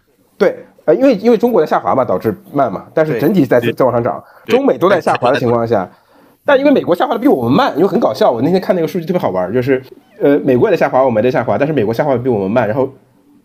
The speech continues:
Speaker 1: 呃，二零二零年的时候，中国第一次超过美国，就是全球第一大游戏市场。然后说今年应该不出意外的话，由于我们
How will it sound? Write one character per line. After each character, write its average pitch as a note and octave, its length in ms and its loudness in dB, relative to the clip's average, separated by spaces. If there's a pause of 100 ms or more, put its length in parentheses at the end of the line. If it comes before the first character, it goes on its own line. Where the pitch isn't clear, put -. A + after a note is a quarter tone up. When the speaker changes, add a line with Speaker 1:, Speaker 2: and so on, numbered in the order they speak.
(320)
Speaker 1:
呃， B2+ 220 0
二 E3 240 0
零 C#3 260 0
二 G3 180 2
零 A#2 200 0
年 A2 120 2
的 G#2 80 -2
时 A2 120 -8
候， G2+ 80 -2
中 D#3 200 -6
国 B2 80 -4
第 A#2 140 -6
一 C#3+ 60 0
次 C#3 100 -6
超 C#3+ 160 -4
过 D3 100 -4
美 F#2+ 120 -10
国， E2+ 160 -12
就 - 140 -12
是 G#2 100 -10
全 G2 160 -10
球 G2+ 60 -8
第 A#2+ 120 -6
一 - 20 -6
大 G#2+ 120 -4
游 F#2+ 60 -8
戏 A2 120 -12
市 G#2 80 -14
场。 G2 240 -16 (560)
然 G#2+ 140 0
后 D3+ 260 0 (260)
说 F3 200 0
今 B3 180 2
年 D3+ 160 2
应 E3 60 2
该 F3+ 100 0
不 F3+ 100 -4
出 G3+ 140 -4
意 F#3 100 0
外 G3+ 120 2
的 F#3 100 0
话， C3 140 0
由 A#2+ 200 0
于 D#3 60 2
我 D3 80 2
们 G2 140 -4